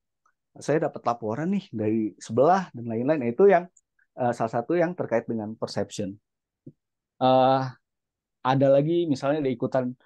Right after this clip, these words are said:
proyek anu lah, ikut pendidikan segala macam, itu salah satu pertimbangan untuk menentukan performance tadi.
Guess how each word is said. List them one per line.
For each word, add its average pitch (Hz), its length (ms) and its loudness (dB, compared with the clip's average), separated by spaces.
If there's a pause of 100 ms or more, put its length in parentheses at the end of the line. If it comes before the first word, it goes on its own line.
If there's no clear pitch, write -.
(280)
proyek 113 320 -2
anu 170 400 -4
lah, 160 240 -4
ikut 117 240 -10
pendidikan 151 560 0
segala 117 240 -2
macam, 127 320 -4
itu 151 80 -2
salah 143 240 -2
satu 151 400 -4 (400)
pertimbangan 113 640 -4
untuk - 80 -16
menentukan 110 480 -2
performance 110 480 -8
tadi. 117 480 -2